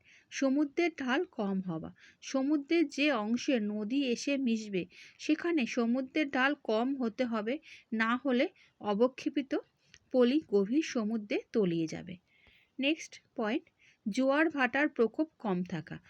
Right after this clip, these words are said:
মোহনায় জোয়ার ভাটার প্রকোপ কম থাকলে সহজে বদ্বীপ গড়ে ওঠে।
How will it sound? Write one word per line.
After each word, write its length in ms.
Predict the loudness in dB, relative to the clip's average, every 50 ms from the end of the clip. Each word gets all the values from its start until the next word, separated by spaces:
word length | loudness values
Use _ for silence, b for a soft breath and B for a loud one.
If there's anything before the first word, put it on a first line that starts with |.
| b b b b 0
মোহনায় 520 | 0 0 2 0 0 0 2 0 0 -2 -4 -6
জোয়ার 300 | -2 0 2 2 2 2 0
ভাটার 300 | 0 -2 -2 0 -2 -2
প্রকোপ 400 | -2 0 -2 -2 -2 0 -2 -4 -4 -4
কম 200 | _ -2 -2 0 -2 -4
থাকলে 400 | -4 -2 -2 -2 0 0 -2 -2 -4
সহজে 540 | -6 -4 -2 0 0 0 0 -2 -2 -6 -8 B B B B B B B B -2
বদ্বীপ 400 | 0 2 2 2 2 2 2 2 0
গড়ে 340 | -2 0 2 4 4 4 4
ওঠে। 260 | 2 0 -2 -6 -10